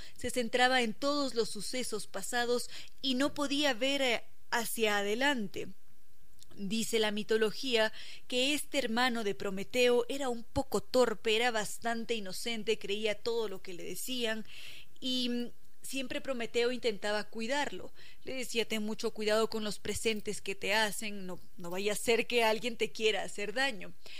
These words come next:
Y en efecto así sucedió, porque apareció Zeus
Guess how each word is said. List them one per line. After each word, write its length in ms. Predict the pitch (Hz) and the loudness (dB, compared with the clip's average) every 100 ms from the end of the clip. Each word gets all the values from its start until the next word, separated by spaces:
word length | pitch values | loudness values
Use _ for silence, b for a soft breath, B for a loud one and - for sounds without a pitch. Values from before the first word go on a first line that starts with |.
| B 285 | B -4
Y 80 | 285 | -2
en 80 | |
efecto 520 | 269 - 262 - 277 254 | -2 2 0 2 2 4
así 320 | 220 - 262 | 2 -2 -4
sucedió, 600 | 262 - 214 185 147 143 | -4 -2 -2 -2 -6 -4
porque 240 | - - 220 | -2 0 0
apareció 640 | - 220 226 - 269 320 | 0 -2 -2 -2 -2 -2
Zeus 720 | - - 220 208 226 - - | -2 2 2 2 -2 -4 -6